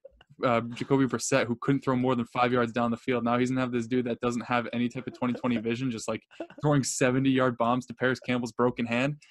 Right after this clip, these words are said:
<laughs> That, that duo is not a match made in heaven. As for what he leaves behind, he does throw the ball deep. Ninety-nine deep attempts this year, was first in the league. He completed forty of them, which was the best in the league.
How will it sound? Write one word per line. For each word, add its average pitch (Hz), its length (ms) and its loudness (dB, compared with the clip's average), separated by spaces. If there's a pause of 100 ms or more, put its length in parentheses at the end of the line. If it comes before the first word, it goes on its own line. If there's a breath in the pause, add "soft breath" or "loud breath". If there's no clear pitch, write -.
(120)
<laughs> - 600 -14
That, 139 540 2
that 139 220 4
duo 135 320 6
is 113 100 0
not 120 200 2
a 120 40 -2
match 117 280 -2
made 117 160 -4
in 113 60 -8
heaven. 110 280 -6 (640)
As 147 160 2
for 180 140 -2
what 175 140 2
he 165 60 4
leaves 165 200 2
behind, 139 420 0
he 127 100 -2
does 143 440 2 (100)
throw 139 200 2
the 131 80 0
ball 127 260 0
deep. 117 340 -2
Ninety-nine 135 880 0 (160)
deep 139 280 0
attempts 131 380 -4
this 127 200 -6
year, 131 140 0
was 117 160 -4
first 127 280 -4
in 120 60 -4
the 113 80 -4
league. 127 260 -2 (280)
He 120 400 0
completed 135 440 -4
forty 135 340 0
of 117 80 -2
them, 104 160 -4
which 113 220 -10
was 117 100 -6
the 117 60 -2
best 120 280 -2
in 127 60 -4
the 120 60 -2
league. 123 240 -2